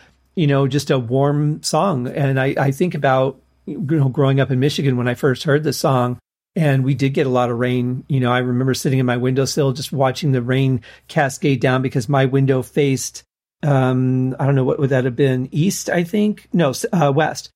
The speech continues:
My window faced west, and we got, uh, you know, the winds and everything would blow the, the rain onto my window. So a lot of times it would just cascade down, and I couldn't see through it at all. And I always liked those moments, except that sometimes it would get in the sill a little bit and start flooding.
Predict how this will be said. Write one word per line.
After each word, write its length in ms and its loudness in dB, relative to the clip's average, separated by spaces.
My 120 0
window 200 2
faced 300 0
west, 400 0
and 380 0
we 180 -2
got, 380 -2
uh, 280 0
you 120 0
know, 80 0
the 120 -2
winds 440 0
and 100 0
everything 240 2
would 180 2
blow 280 2
the, 220 0
the 200 0
rain 300 0
onto 400 -2
my 120 0
window. 240 0
So 160 0
a 40 2
lot 180 0
of 60 -8
times 240 -2
it 40 -4
would 120 0
just 180 -2
cascade 520 0
down, 360 2
and 160 2
I 60 2
couldn't 260 -2
see 160 0
through 240 0
it 100 -2
at 80 -4
all. 340 -2
And 120 2
I 60 4
always 220 -2
liked 240 0
those 180 -2
moments, 380 -2
except 280 -2
that 240 -4
sometimes 440 -2
it 80 -2
would 160 -2
get 240 2
in 200 0
the 220 -2
sill 320 0
a 20 2
little 220 0
bit 120 -2
and 100 -2
start 240 -4
flooding. 280 -2